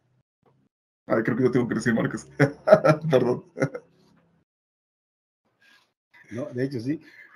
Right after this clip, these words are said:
Speaker 2: Oye, y, y ¿sabes qué? Me dejaste, me, me quedé clavado con algo que comentaste antes.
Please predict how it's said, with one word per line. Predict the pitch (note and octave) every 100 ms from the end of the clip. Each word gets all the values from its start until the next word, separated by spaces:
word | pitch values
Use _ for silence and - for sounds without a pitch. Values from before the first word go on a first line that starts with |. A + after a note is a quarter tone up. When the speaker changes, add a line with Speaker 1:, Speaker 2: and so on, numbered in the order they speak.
| -
Speaker 2:
Oye, | - C3+ D3+
y, | D#3 D#3 -
y | D#3+
¿sabes | - D3 F3
qué? | A3+ -
Me | C3
dejaste, | C3+ F3+ F#3+ D#3+ A2+ - _ -
me, | A#2+ C3+ C3+
me | C#3
quedé | C#3+ F3+
clavado | F#3+ D#3+ F#3
con | C#3 D3
algo | E3+
que | D3
comentaste | A#2 A#2 B2 C#3 A#2
antes. | B2 A#2+ F#2+